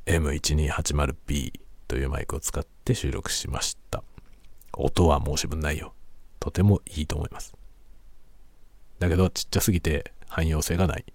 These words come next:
<laughs> この汎用性のなさが僕がこれを買わない理由ですね。買おうと思わない理由ですね。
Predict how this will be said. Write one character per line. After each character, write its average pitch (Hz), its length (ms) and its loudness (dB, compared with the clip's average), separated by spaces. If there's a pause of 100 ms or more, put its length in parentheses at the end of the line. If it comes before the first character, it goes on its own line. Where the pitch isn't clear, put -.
(260)
<laughs> - 1500 -8
こ 110 80 4
の 104 60 6
汎 120 240 8
用 123 160 8
性 113 180 6
の 107 100 8
な 104 120 8
さ 95 140 4
が 98 120 8
僕 80 320 2
が 87 140 6
こ - 160 0
れ 71 80 4
を 71 140 0
買 - 240 -2
わ - 160 4
な 73 140 2
い - 120 -2
理 64 120 -6
由 - 140 -6
で - 80 -8
す - 140 -12
ね。 78 260 -8
買 - 200 -2
お 87 120 4
う 85 40 0
と 78 120 0
思 71 160 0
わ 65 100 -2
な 64 80 -4
い - 80 -6
理 - 100 -8
由 - 80 -8
で - 60 -14
す - 200 -10
ね。 - 160 -6